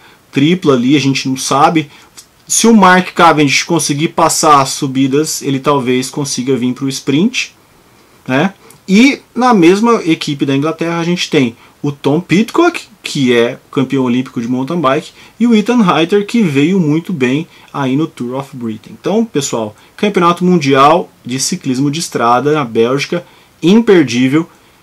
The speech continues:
Entra lá no canal da O C I, vai tá lá, você põe definir lembrete, vão mandar uma mensagem pra você a hora que começar a transmissão. Os caras transmitem desde a largada, então tem muito tempo pra você aproveitar de prova e vamos ver quem ganha.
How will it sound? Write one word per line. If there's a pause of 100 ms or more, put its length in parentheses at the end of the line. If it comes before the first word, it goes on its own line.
Entra
lá
no
canal
da
O
C
I, (180)
vai
tá
lá,
você
põe
definir
lembrete,
vão
mandar
uma
mensagem
pra
você
a
hora
que
começar
a
transmissão. (320)
Os
caras
transmitem
desde
a
largada,
então (500)
tem
muito
tempo
pra
você
aproveitar
de
prova (340)
e
vamos
ver
quem
ganha.